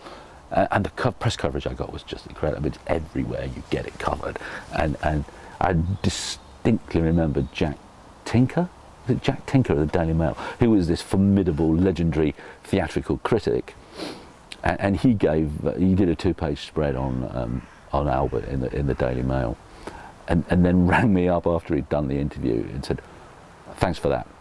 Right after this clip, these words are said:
But I have to say that, you know, it, it really turns my stomach that the only way I can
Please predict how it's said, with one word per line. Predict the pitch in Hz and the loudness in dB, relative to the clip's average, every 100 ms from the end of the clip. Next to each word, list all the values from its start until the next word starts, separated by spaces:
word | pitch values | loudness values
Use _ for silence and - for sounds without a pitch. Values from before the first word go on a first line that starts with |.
| - | -4
But | 82 | 0
I | - | 0
have | 127 | -2
to | - | -2
say | - - | -2 -4
that, | - - | -6 -6
you | - | -6
know, | - - - 104 | -6 -14 -6 -4
it, | - - | -4 -2
it | - - | -2 0
really | 85 76 107 104 67 | 2 4 6 4 2
turns | - 73 - | -2 -2 -4
my | - | -8
stomach | - - - - - - | -8 -6 -4 -4 -6 -6
that | 76 | 0
the | 80 | 2
only | 76 | 2
way | 69 | 0
I | 69 | -2
can | 69 | -4